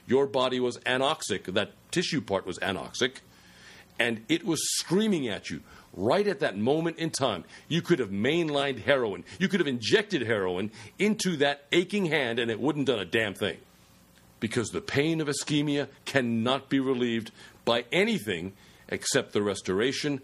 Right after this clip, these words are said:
of adenosine triphosphate and or oxygen. Okay,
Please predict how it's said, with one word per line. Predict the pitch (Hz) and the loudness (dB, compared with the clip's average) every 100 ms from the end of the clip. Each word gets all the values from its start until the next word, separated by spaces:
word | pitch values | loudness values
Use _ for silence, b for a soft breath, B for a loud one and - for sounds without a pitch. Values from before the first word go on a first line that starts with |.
| B B | B B
of | 85 | -10
adenosine | 80 110 123 117 131 | 0 0 0 -2 -2
triphosphate | 110 110 98 131 127 - 123 123 B B B | 0 -2 2 0 0 -2 -2 -2 B B B
and | - 113 120 120 - | 0 0 0 -2 0
or | 113 113 113 - B B - | 0 2 0 -8 B B -4
oxygen. | 101 120 - 107 90 - - _ _ - _ - | 0 0 0 -2 -4 -8 -20 _ _ -20 _ -2
Okay, | 113 135 90 | 0 0 -2